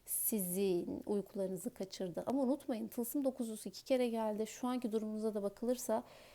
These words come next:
e, eğer toksik bir ilişki ise ki şeytan kartı geldi, temelde unutmayın. E, toksik biriyle zehirlenmektense bir süre belki kendi ayaklarınızın üzerine basarak yeni bir ilişkiye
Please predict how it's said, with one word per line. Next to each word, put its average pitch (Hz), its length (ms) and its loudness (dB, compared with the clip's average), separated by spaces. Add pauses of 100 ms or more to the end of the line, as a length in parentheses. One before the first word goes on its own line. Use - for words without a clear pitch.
(380)
e, - 80 2 (360)
eğer 233 280 8
toksik - 400 0
bir 240 80 8
ilişki 202 360 2
ise 202 200 0
ki 196 240 0 (200)
şeytan 208 440 0
kartı 277 340 2
geldi, 262 340 4
temelde 226 380 2
unutmayın. 254 540 0 (640)
E, 208 380 4
toksik - 920 -2
biriyle 226 280 6
zehirlenmektense 233 1160 4
bir 240 120 2
süre 226 300 2
belki 220 300 2
kendi 226 260 0
ayaklarınızın 226 460 0
üzerine 208 320 -2
basarak 220 380 0 (140)
yeni 233 200 4
bir 226 80 2
ilişkiye 196 520 -2